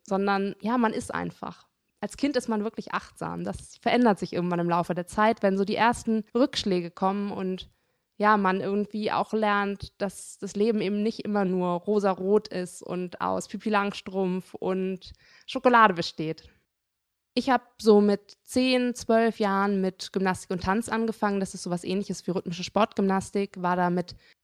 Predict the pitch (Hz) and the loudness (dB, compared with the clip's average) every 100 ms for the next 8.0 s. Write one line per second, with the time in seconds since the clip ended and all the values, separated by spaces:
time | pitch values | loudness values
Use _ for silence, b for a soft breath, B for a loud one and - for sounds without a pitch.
0 | - 196 180 185 185 196 185 185 - - | -8 -6 0 0 0 0 0 0 -2 2
1 | 247 233 247 247 233 - 196 185 202 185 | 6 8 8 8 4 2 2 4 4 4
2 | - 196 208 202 196 214 220 226 208 170 | 2 2 4 4 2 4 4 8 6 6
3 | 196 190 - 190 190 196 196 202 196 - | 2 0 2 0 2 -2 -2 2 2 2
4 | 202 190 - 196 - 185 185 175 185 202 | 0 -2 -2 -6 -2 0 0 0 0 0
5 | 202 208 202 - - 269 233 - 254 - | 0 -2 -2 -4 -2 0 0 -2 -6 -4
6 | 196 214 262 247 208 - 247 233 226 214 | -2 0 0 -2 -4 -2 -2 0 -4 -2
7 | 208 202 185 220 196 - - 214 233 | -2 -2 -2 -4 -4 -6 -2 0 0